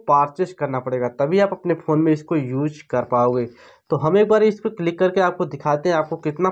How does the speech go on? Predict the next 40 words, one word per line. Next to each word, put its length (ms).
परचेस 500
करना 280
है 80
इसको। 340
तो 60
हम 140
इसको 240
क्लिक 260
करते 240
हैं 80
अपने 200
फ़ोन 240
में। 160
आप 160
देख 260
रहे 100
हैं 20
यहाँ 140
पे 220
एक 220
सौ 240
बीस 300
रुपये 340
आपको 300
देना 240
होगा, 300
तब 180
आप 240
ये 140
फ़ॉन्ट 340
स्टाइल 280
को 120
डाउनलोड 420
and 120
अप्लाई 320
कर 140
पाओगे 380
अपने 220
फ़ोन 300
में। 160